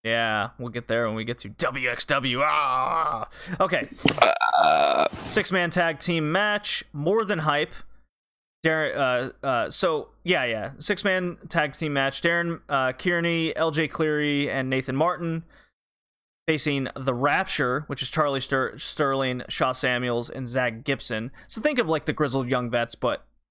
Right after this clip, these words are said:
Speaker 1: the Irish version of it, right?
Speaker 2: With
Speaker 1: Uh,
Speaker 2: Gibson.
Speaker 1: the, yeah. Um, the story here is More Than Hype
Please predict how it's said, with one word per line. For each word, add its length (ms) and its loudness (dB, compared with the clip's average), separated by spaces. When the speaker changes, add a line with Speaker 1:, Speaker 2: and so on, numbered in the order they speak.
Speaker 1:
the 100 -8
Irish 400 0
version 340 -8
of 120 -12
it, 420 -10
right? 200 0
Speaker 2:
With 160 -2
Speaker 1:
Uh, 240 6
Speaker 2:
Gibson. 480 2
Speaker 1:
the, 180 -2
yeah. 300 -2
Um, 260 -4
the 60 -6
story 340 0
here 340 0
is 680 0
More 200 0
Than 140 -2
Hype 340 -2